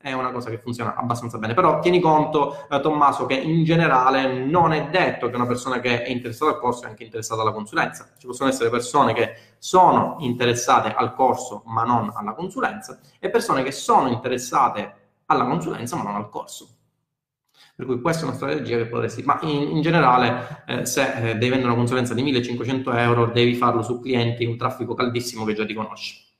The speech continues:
Ok? Eh, quali differenti leve devi utilizzare? Non, non ci sono particolari leve da utilizzare se non, eh, far conoscere a quelle persone che tu di quella materia sei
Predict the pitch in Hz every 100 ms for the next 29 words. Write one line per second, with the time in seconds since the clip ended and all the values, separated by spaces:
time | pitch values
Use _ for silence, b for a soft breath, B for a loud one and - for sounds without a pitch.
0 | 131 - 127 123 B B B 156 143 214
1 | 175 180 175 180 170 165 180 175 170 156
2 | 151 156 151 156 - 135 117 - - -
3 | 190 180 175 175 160 131 120 - 123 131
4 | 131 135 123 123 127 165 - 127 - 127
5 | 127 127 123 120 - _ - 123 147 139
6 | - 147 135 - 120 113 131 139 165 -
7 | 117 120 123 - _ 113 113 135 - 117
8 | 123 110 113 123 147 107 107 113 - 107
9 | 107 120 120